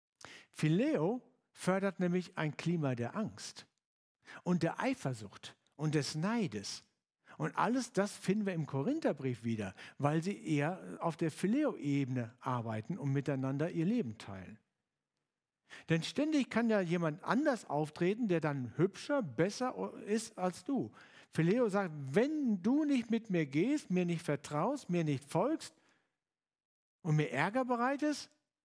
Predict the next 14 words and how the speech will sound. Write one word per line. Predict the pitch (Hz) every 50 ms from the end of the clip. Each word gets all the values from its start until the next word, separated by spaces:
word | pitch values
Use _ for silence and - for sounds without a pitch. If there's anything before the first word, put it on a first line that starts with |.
| _ _ _ _
dann | - 139 147 147
hole | 143 170 247 285
ich | 277 233
meinen | 269 269 262 262
großen | 233 247 262 247 233 247
Bruder, | 220 175 175 175 160 131 117 101 - - - - - _
der | - 135 131 123
wird | 147 151 147
dir | 170
schon | 160 - 170 170
den | 170 170
Marsch | 160 143 123 113 104 -
blasen. | - 101 95 92 95 87 - 90 - _ _ _ _ _ _ _ _ _ _ _ _ _ _ _ _ _ _ _ _ _ _ _ _ _ _ _ _ _ _ _ _ _ _ _ _ _
So | - 143 160 175 156 131 107